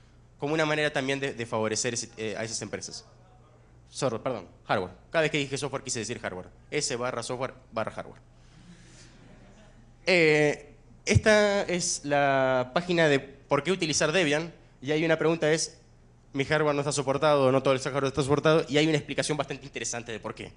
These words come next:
Sí, que es bastante de lo que, de los que le dije. Perdón que vaya así medio, medio rápido, pero, eh, estamos con poco tiempo y además tengo hambre.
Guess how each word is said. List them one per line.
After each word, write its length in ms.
Sí, 180
que 120
es 100
bastante 340
de 120
lo 120
que, 200
de 140
los 100
que 80
le 80
dije. 200
Perdón 240
que 100
vaya 200
así 200
medio, 280
medio 240
rápido, 360
pero, 360
eh, 300
estamos 260
con 120
poco 180
tiempo 240
y 20
además 200
tengo 200
hambre. 200